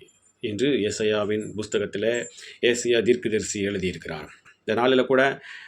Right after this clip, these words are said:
"என் நான் தனியா இருக்கிறேனே, எனக்கு உதவி செய்வார் ஒருவரும் இல்லையே, தாய் இல்லையே, தகப்பன் இல்லையே, நண்பன் இல்லையே, என்னுடைய சகோதரன் இல்லையே, சகோதரி இல்லையே, கணவன் இல்லையே, மனைவி இல்லையே" என்று சொல்லி அங்கலாய்த்து புலம்பிக் கொண்டிருக்கிறீர்களா? இன்றைக்கு ஆண்டவர் பார்த்து உங்களை சொல்லுகிறார்,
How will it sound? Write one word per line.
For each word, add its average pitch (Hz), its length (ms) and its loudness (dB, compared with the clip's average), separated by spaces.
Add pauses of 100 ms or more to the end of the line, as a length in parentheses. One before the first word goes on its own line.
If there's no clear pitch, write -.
(160)
"என் 110 180 -2
நான் 110 180 0
தனியா 117 300 4
இருக்கிறேனே, 123 680 2
எனக்கு 107 300 -2
உதவி 123 200 4
செய்வார் 127 340 6
ஒருவரும் 139 440 6
இல்லையே, 135 300 4 (200)
தாய் 117 280 4
இல்லையே, 127 280 6
தகப்பன் 127 380 2
இல்லையே, 131 300 6
நண்பன் 127 340 2
இல்லையே, 131 380 6 (560)
என்னுடைய 135 280 8
சகோதரன் 135 440 6
இல்லையே, 143 280 6
சகோதரி 135 440 2
இல்லையே, 139 400 4 (180)
கணவன் 120 300 4
இல்லையே, 120 220 6
மனைவி 117 360 2
இல்லையே" 113 260 4
என்று 110 220 4
சொல்லி 120 520 4 (320)
அங்கலாய்த்து 113 400 6
புலம்பிக் 113 420 2
கொண்டிருக்கிறீர்களா? 107 600 2
இன்றைக்கு 104 280 0
ஆண்டவர் 104 260 0
பார்த்து 110 240 0
உங்களை 110 220 2
சொல்லுகிறார், 117 640 4